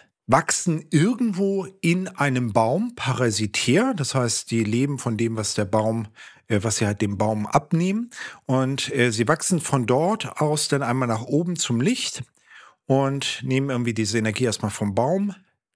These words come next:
haben dann aber irgendwann selber auch Wurzeln. Und, äh, das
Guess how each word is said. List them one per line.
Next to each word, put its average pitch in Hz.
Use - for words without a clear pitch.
haben 170
dann 151
aber 127
irgendwann 139
selber 120
auch 107
Wurzeln. 156
Und, 135
äh, 131
das -